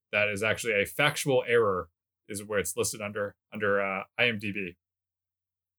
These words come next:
Quote, "Subway is a national chain, and all their stores operate the same. When you enter, you are at the bread end of the assembly line. They build your sandwich slash wrap to your specifications.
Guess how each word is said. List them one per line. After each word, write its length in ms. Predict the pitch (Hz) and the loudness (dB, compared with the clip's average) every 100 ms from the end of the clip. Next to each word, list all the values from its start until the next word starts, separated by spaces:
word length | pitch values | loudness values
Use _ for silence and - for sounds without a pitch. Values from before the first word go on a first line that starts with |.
| _ _ _ _ _ | _ _ _ _ _
Quote, 280 | - 120 117 - _ _ _ _ _ | 4 4 4 -2 _ _ _ _ _
"Subway 440 | - 190 190 202 165 | 2 4 6 6 6
is 140 | 120 | 4
a 80 | 120 | 4
national 460 | 123 135 - 135 107 | 4 4 4 2 4
chain, 480 | 147 120 104 92 - _ - | 4 4 2 -4 -14 _ -8
and 120 | 127 | -2
all 180 | 131 143 | 2 4
their 140 | 139 | 4
stores 380 | 113 135 131 117 | 4 4 4 4
operate 360 | 127 120 113 107 | 0 0 0 -2
the 60 | 104 | 0
same. 420 | 120 104 90 87 _ _ _ | 2 2 -2 -14 _ _ _
When 160 | 107 117 | -2 2
you 140 | 147 | 6
enter, 460 | 185 180 202 196 175 | 6 6 4 2 -2
you 180 | 120 127 | -2 4
are 80 | 131 | 6
at 100 | 123 | 6
the 80 | |
bread 300 | 110 123 135 | 4 6 8
end 180 | 120 110 | 6 4
of 100 | 107 | 0
the 100 | 117 | 2
assembly 380 | 104 127 113 101 | 0 2 0 -2
line. 320 | 95 92 92 _ _ _ _ | -2 -8 -16 _ _ _ _
They 100 | 113 | 0
build 220 | 120 156 | 4 4
your 80 | 165 | 4
sandwich 440 | 156 151 147 143 | 4 4 2 0
slash 260 | - 127 127 | 2 2 2
wrap 280 | 120 113 - | 2 2 0
to 120 | 127 | -2
your 120 | 127 | -2
specifications. 880 | 107 113 110 107 147 156 - - - | 0 -2 -2 -2 2 2 0 -8 -18